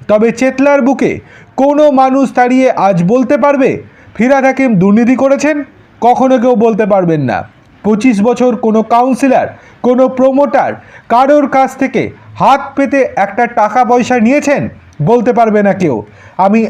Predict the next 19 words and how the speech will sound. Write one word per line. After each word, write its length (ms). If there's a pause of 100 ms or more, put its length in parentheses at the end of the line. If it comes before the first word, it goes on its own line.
এক 180 (120)
টাকাও 280
নিইনি, 380 (280)
আমি 260
কোনো 260
অপরাধ 500 (100)
করিনি, 460 (340)
সেই 300
জন্য 420 (240)
ইডি 300
বা 180
সিবিআই 560 (280)
আমাকে 420
গ্রেপ্তার 500
করেনি। 460 (200)
কিন্তু 220
যারা 320
দুর্নীতি 480
করেছে, 600